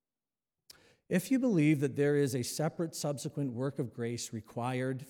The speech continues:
for Christians to be then baptized in the Holy Spirit at a later moment, then in church history, what you're saying is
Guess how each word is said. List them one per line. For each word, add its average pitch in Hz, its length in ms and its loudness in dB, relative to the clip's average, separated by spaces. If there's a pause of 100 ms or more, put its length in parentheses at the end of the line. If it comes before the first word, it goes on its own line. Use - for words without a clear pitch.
for 113 180 -4
Christians 143 680 -4
to 131 80 -8
be 123 160 -2
then 123 300 -2
baptized 127 640 -4
in 131 80 -2
the 123 60 -2
Holy 123 240 -4
Spirit 113 540 -6
at 120 120 -8
a 117 100 -2
later 131 340 -2
moment, 127 680 -4 (2250)
then 165 120 4
in 170 120 2
church 214 360 -2
history, 127 500 0
what 139 140 0
you're 143 120 0
saying 160 400 -2
is 127 360 0